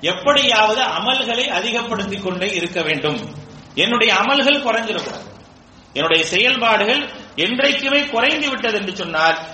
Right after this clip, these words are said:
என்னை விட நஷ்டவாளி யாரும் இருக்க முடியாது என்பதற்காகத்தான் இப்படி ஒரு பணியை என்ன செஞ்சாங்க, செஞ்சாங்க.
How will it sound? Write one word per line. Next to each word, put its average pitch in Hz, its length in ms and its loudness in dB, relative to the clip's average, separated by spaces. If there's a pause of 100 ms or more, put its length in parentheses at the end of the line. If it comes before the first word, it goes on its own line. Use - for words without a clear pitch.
(100)
என்னை 240 360 2
விட 262 240 2
நஷ்டவாளி 233 600 2
யாரும் 214 340 4
இருக்க 247 300 -2
முடியாது 208 400 0
என்பதற்காகத்தான் 165 1040 0 (120)
இப்படி 262 380 -2
ஒரு 220 260 0
பணியை 196 240 -2
என்ன 185 160 -4
செஞ்சாங்க, 147 340 -8
செஞ்சாங்க. 98 380 -14